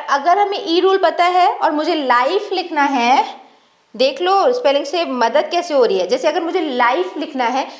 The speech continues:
तो मुझे पता है एल, आई वाला भी मुझे थोड़ा आइडिया है, एफ भी मैंने लिख दिया। इसे मैं लिफ नहीं लिखूंगी क्योंकि मुझे पता है कि आई का ओरिजिनल साउंड चाहिए, तो यहाँ पे ई लिखना ही पड़ेगा।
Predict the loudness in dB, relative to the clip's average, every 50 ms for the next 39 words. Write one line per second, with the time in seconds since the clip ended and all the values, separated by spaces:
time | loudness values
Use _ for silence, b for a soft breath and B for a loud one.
0 | B B -6 -2 -2 0 -2 0 0 0 2 2 2 0 0 -2 -2 0 0 0
1 | 0 0 -4 -8 -12 -14 -18 -20 -20 _ b b b b b b b b _ _
2 | -2 0 0 0 0 0 0 2 2 2 0 0 -2 -4 -4 -6 -4 -2 0 0
3 | 0 0 0 0 0 0 0 0 0 0 2 0 -2 -2 -4 -8 -16 -20 -12 -4
4 | 0 0 0 0 -2 -6 -10 -6 -4 -4 -2 -2 -4 -4 -6 -8 -8 -10 -10 -10
5 | -10 -10 B B B B B B B B B B B B _ _ -8 -6 -6 -4
6 | -4 -2 0 0 0 0 0 -2 -2 -4 -4 -6 -6 -4 -2 -2 0 0 -2 -2
7 | -2 -4 -4 -4 -4 -4 -6 -6 -6 -6 -4 -4 -4 -2 0 0 0 2 2 2
8 | 2 2 2 0 -2 -4 -2 0 2 2 2 2 2 0 -2 -2 -2 0 2 2
9 | 2 2 2 2 2 2 0 -4 -4 -2 -2 0 0 0 0 0 -2 -4 -4 -6
10 | -4 -2 -4 -2 0 0 0 0 -2 -4 -8 -8 -6 -6 -4 -4 -4 -6 -6 -6
11 | -4 -2 0 0 0 -2 -4 -6 -2 0 0 2 2 0 -2 -2 -2